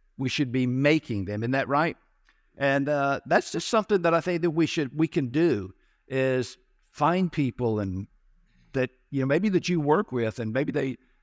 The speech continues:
they're, they're, they claim to be a believer in the Lord Jesus Christ and you know them from their life and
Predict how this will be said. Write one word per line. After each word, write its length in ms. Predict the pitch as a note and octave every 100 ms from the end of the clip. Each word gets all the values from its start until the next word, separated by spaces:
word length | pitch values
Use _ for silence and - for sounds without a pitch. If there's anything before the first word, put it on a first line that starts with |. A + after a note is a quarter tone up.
| -
they're, 420 | C#3+ D3+ D3 C3+
they're, 360 | - C#3+ B2+ G#2+ - -
they 140 | C#3
claim 440 | B2 - D3+ E3 D#3
to 80 | C#3
be 140 | C#3
a 60 | A#2+
believer 460 | C3+ C3+ B2+ B2+
in 80 | B2
the 80 | B2+
Lord 220 | C3 A#2
Jesus 340 | B2+ A#2 B2
Christ 400 | - B2 A#2+ E3
and 140 | C#3+ C#3
you 100 | G#3
know 280 | F#3+ C#3 C3
them 280 | B2+ C#3
from 180 | F#3+ C3
their 140 | B2 A2+
life 480 | A#2 B2 C3+ -
and 160 | B2